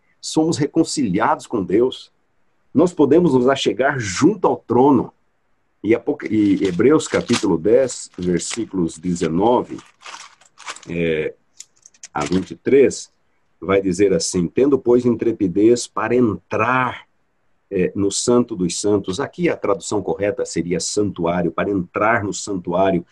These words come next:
pelo sangue de Jesus, pelo novo e vivo caminho que ele nos consagrou pelo véu, isto é, pela sua carne. "Aproximemo-nos", aproximemo-nos, versículo vinte e dois, "com sincero coração e plena certeza de fé,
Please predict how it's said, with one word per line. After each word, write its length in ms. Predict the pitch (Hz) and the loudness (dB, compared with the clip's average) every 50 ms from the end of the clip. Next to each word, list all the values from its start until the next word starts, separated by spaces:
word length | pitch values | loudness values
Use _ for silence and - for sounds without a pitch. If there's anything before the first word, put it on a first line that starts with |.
| _ _ _ _ _ - | _ _ _ _ _ -2
pelo 220 | 104 107 107 98 | 0 0 0 0
sangue 400 | - - - - 117 120 120 107 | -2 -4 -2 -2 0 0 0 0
de 100 | 95 104 | -2 -2
Jesus, 440 | 92 98 95 85 90 104 107 - - | 0 0 -2 0 -2 -4 -6 -6 -4
pelo 240 | - 110 113 120 117 | -2 0 0 0 2
novo 320 | 117 123 139 160 160 151 | 4 6 6 6 6 4
e 100 | 160 117 | 0 -4
vivo 380 | 90 87 117 151 165 143 143 - | -4 -2 -2 0 0 0 -2 -2
caminho 440 | - 107 101 107 117 139 156 151 | 0 -2 0 0 0 2 2 2
que 120 | 110 - 113 | 0 0 -2
ele 80 | 104 | -2
nos 200 | 110 110 107 - | -2 -4 -4 -4
consagrou 560 | - - 120 117 - 104 90 87 95 107 113 - | -4 -4 -4 -4 -2 -2 -2 0 0 0 0 0
pelo 220 | - 107 98 87 | 0 0 0 0
véu, 260 | 82 98 95 107 - | 2 2 0 0 0
isto 220 | 104 - - - 101 | -2 -6 -4 0 0
é, 80 | 98 | 0
pela 180 | 98 107 104 95 | 0 0 -2 -4
sua 240 | - - - - 90 _ | -4 -6 -10 -10 -12 _
carne. 480 | - 98 101 113 127 123 - - - _ _ _ _ _ _ _ _ _ _ _ _ - - - | -4 -2 0 2 2 0 0 -4 -14 _ _ _ _ _ _ _ _ _ _ _ _ -20 -12 -6
"Aproximemo-nos", 920 | - - - - 135 147 - - - 123 120 127 143 160 165 156 120 90 87 90 - _ - | -6 -6 -2 0 2 2 2 2 2 2 4 4 6 6 6 4 4 2 0 -6 -10 _ -10
aproximemo-nos, 1000 | 87 87 - 107 110 110 - - 113 104 110 127 147 151 139 104 87 85 80 82 | -10 -6 -4 -4 -4 -4 -4 -4 -4 -2 0 0 0 2 2 2 0 0 -2 -2
versículo 480 | 87 82 80 - - 117 - 104 95 | -2 -2 -2 -2 -6 -6 -6 -4 -2
vinte 180 | 90 104 101 95 | -2 -2 -2 -2
e 60 | 95 | 0
dois, 360 | 85 101 107 110 101 90 - _ _ _ _ _ - | 2 4 4 4 2 0 -4 _ _ _ _ _ -2
"com 180 | - 123 127 | 0 2 2
sincero 560 | 127 - - 123 107 - - - 139 147 156 151 | 2 2 -2 -2 -2 -2 0 2 2 2 2 2
coração 500 | - 127 120 120 - - - 135 135 131 | 2 2 2 2 0 -2 0 0 0 0
e 60 | 120 | 0
plena 320 | - - 117 135 143 135 | 0 2 4 4 4 2
certeza 480 | 127 - 117 101 - - 117 113 110 104 | 2 0 -2 -2 -2 -2 -4 -4 -4 -4
de 100 | 90 90 | -6 -6
fé, 360 | 87 - 107 110 107 107 - | -4 -2 0 0 0 -2 -4